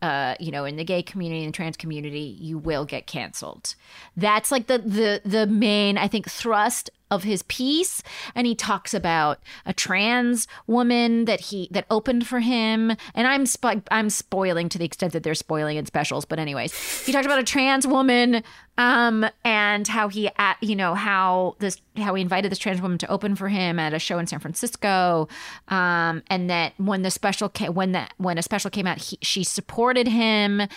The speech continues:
And then she was dragged by, like, trans Twitter for supporting Chappelle. Um, and then,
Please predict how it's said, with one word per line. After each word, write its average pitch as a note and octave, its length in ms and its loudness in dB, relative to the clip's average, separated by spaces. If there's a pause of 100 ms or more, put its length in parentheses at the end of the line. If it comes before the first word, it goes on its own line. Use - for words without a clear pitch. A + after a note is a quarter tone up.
(240)
And G3+ 160 0
then F#3+ 80 -2
she G#3+ 180 -2
was F#3+ 200 -2
dragged E3+ 640 2
by, D3+ 400 2
like, D3 460 -2 (280)
trans F3+ 400 0
Twitter D#3+ 380 0
for D#3 120 -6
supporting C#3+ 540 -4
Chappelle. - 680 -6 (400)
Um, E3+ 380 2
and G3+ 160 0
then, F3+ 280 0